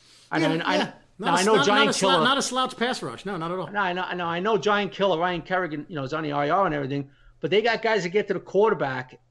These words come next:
Speaker 1: and in two games the Giants have played them, they only given one sack to these guys,
Speaker 2: Yeah,
Speaker 1: you know?
Speaker 2: yeah.
Speaker 1: They played well yesterday, Jerry.
Speaker 2: Yep.
Speaker 1: So.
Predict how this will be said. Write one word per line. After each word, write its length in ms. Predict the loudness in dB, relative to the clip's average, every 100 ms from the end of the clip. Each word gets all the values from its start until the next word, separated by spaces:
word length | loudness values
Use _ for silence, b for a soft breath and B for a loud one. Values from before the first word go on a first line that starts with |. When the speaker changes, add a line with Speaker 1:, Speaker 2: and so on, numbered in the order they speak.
| -10
Speaker 1:
and 340 | -6 -6 -8 -12 _ _ -4
in 140 | -2
two 200 | 2 2
games 340 | 4 2 2 -2
the 60 |
Giants 320 | -2 0 0 -4
have 120 | -2
played 240 | 2 2
them, 120 | 2
they 60 | 0
only 140 | -2
given 240 | -2 -2 0
one 160 | -2
sack 340 | 0 -2 -2 -4
to 60 |
these 160 | -8 -10
guys, 400 | -14 -14 -18 -20 _
Speaker 2:
Yeah, 120 | -12
Speaker 1:
you 60 | -10
know? 200 | -10 -12 _
Speaker 2:
yeah. 160 | -16 -16 -20 _ -10
Speaker 1:
They 60 |
played 180 | 0 2
well 260 | 4 2 2
yesterday, 400 | 0 0 -4 -6
Jerry. 360 | -8 -10 -10 -14 _ -18
Speaker 2:
Yep. 200 | -16 -18 _ -20 _ -20
Speaker 1:
So. 280 | -20 -20